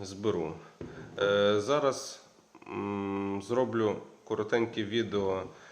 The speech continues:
е, про те, як він на даний момент показує, коли оптика така брудна.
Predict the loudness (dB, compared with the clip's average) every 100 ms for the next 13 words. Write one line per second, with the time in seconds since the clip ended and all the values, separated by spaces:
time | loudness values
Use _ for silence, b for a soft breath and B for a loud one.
0 | B B -18 -8 -4 -2 -2 -2 -4 2
1 | 2 4 2 0 0 2 2 4 4 4
2 | 2 4 4 2 -2 -2 4 2 2 -4
3 | -2 -4 -4 -2 2 0 -2 -10 -10 -10
4 | -8 -8 -8 -6 -8 -4 -4 -4